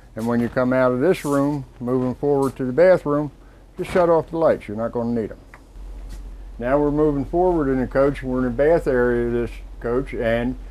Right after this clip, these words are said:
we wanna make sure, number one, we shut the faucets off because now the water's already disconnected from the outside.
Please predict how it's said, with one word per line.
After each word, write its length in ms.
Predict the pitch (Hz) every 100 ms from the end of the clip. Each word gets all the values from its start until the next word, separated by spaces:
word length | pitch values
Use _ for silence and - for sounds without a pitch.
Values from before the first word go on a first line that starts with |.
| - -
we 80 | 110
wanna 220 | 117 123
make 260 | 127 131
sure, 420 | 117 143 147 143 139 - -
number 180 | 143 143
one, 280 | 156 170
we 100 | 147
shut 320 | 127 151 151 - - - -
the 80 | 117
faucets 480 | 160 170 190 139 113
off 300 | 120 131 -
because 360 | 117 127 117
now 320 | 123 160 165
the 120 | 139 123
water's 320 | 147 156 131
already 400 | 131 127 127 120
disconnected 680 | 123 117 - 131 147 143
from 160 | 113 117
the 160 | 117 110
outside. 500 | 110 147 165 110